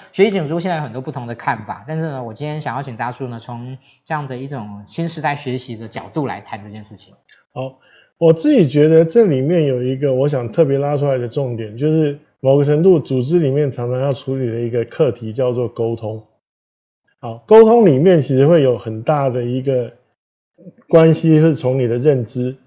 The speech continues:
Speaker 2: 的差异出发。好，那所以意思就是说，我们本来在做沟通的时候，就是不断的想办法要去建立起一个共识。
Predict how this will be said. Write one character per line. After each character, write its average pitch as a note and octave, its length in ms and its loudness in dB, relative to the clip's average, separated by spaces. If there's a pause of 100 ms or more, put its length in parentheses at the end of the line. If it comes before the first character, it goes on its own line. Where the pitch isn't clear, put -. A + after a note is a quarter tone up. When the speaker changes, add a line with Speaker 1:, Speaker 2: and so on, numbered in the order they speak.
(400)
Speaker 2:
的 A2+ 400 -8 (260)
差 C#3 260 2
异 C3+ 120 2
出 B2 220 -2
发。 A2+ 300 -4 (360)
好， A2+ 320 -12
那 A3 160 0
所 G#3+ 260 8
以 E3+ 80 6
意 G#3 120 2
思 D#3 160 -2
就 E3+ 160 8
是 E3 80 6
说， D#3+ 360 6 (460)
我 D3+ 100 6
们 E3+ 200 6
本 D3+ 260 2
来 C3+ 180 2
在 F3 160 6
做 D#3+ 220 4
沟 D#3 180 6
通 E3 160 4
的 C#3 60 4
时 C#3 60 6
候， D3 80 6
就 D#3 100 4
是 D3 80 4
不 C3+ 180 -2
断 C3 240 4
的 C3 80 -2
想 A2+ 240 -6
办 C#3+ 140 0
法 C#3 80 -2
要 C#3 140 0
去 C#3 140 0
建 C3+ 220 0
立 C3+ 120 0
起 A2 200 -8
一 A2+ 60 -6
个 A#2 80 -4
共 B2+ 260 -4
识。 A#2+ 300 -8